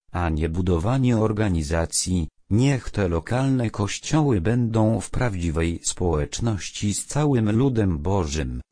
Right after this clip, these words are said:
nie dlatego, że trzymają się pewnych przekonań, lub są zorganizowane w szczególny sposób, ale dlatego, że należą do naszego wspólnego Pana.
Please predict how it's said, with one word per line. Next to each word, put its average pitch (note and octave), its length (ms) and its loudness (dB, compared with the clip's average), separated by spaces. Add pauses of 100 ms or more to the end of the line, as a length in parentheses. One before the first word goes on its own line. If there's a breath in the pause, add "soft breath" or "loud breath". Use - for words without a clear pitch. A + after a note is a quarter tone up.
(120)
nie D3 260 2
dlatego, B1 680 -4 (240)
że F#2 220 0
trzymają A2+ 640 0
się G2+ 220 0
pewnych B2+ 500 0
przekonań, B1+ 760 -4 (260)
lub F2+ 300 0
są G#2+ 420 0
zorganizowane G2 1120 0
w - 100 -8
szczególny A2+ 680 2
sposób, - 720 -4 (220)
ale E2 300 2
dlatego, D#2 680 0 (220)
że E2 300 0
należą A2 600 0
do G2+ 180 0
naszego D#2 580 0
wspólnego D#2+ 800 -4
Pana. D#2 520 -4